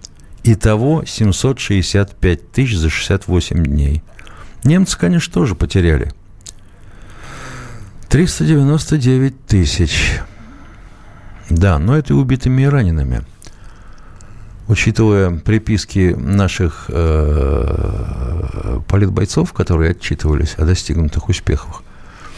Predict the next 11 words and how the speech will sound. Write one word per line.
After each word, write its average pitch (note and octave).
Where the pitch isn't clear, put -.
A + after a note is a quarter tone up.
немцы B2+
должны C3+
были A#2+
потерять F#2+
в -
три D#2+
раза D#2+
больше. A#1
Ну, D3
например, A#2
когда, G2+